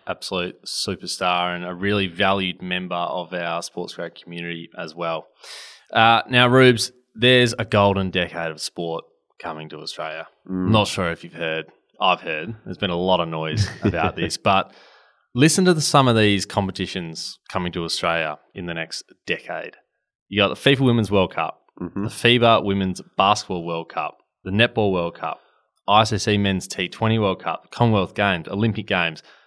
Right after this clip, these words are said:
Speaker 1: Paralympic Games, and the Rugby World Cup, men's and women's.
Speaker 2: Amazing.
Speaker 1: Whoa. So, <laughs> there is a lot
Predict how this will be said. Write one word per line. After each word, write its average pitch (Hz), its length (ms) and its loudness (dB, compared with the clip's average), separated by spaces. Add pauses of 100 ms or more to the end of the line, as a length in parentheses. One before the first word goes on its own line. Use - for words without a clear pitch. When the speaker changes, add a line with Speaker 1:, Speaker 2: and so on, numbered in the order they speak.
(160)
Speaker 1:
Paralympic 123 460 2
Games, 95 440 -2 (420)
and 98 80 -4
the 90 80 0
Rugby 92 300 0
World 87 280 -2
Cup, 87 300 -6 (100)
men's 90 400 -4
and 85 300 -10
women's. 76 420 -14 (920)
Speaker 2:
Amazing. 85 480 0 (600)
Speaker 1:
Whoa. 104 460 2 (560)
So, 117 380 6 (360)
<laughs> - 420 0
there 147 140 8
is - 380 0 (600)
a 123 140 8
lot 127 500 6